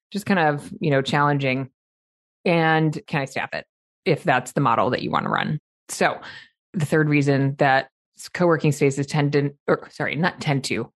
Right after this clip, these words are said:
one reason a co-working space may not be profitable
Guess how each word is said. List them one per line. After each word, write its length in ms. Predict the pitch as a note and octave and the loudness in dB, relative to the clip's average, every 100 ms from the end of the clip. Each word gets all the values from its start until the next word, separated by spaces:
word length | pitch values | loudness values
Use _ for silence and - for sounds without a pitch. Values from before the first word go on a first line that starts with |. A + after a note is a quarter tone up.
| _ _ _ | _ _ _
one 300 | F3+ F3+ D4+ | 2 4 4
reason 360 | A#3+ A3 F#3 F3 | 4 4 2 2
a 100 | F3 | 2
co-working 320 | D#3+ D3+ D3 | 4 4 2
space 260 | C#3+ C#3+ D3 | 2 2 2
may 200 | G#3 G#3 | 2 2
not 180 | F#3 | 2
be 120 | F3 D#3+ | 0 0
profitable 580 | D3 C#3+ D#3 D3+ B2 | 2 0 0 2 0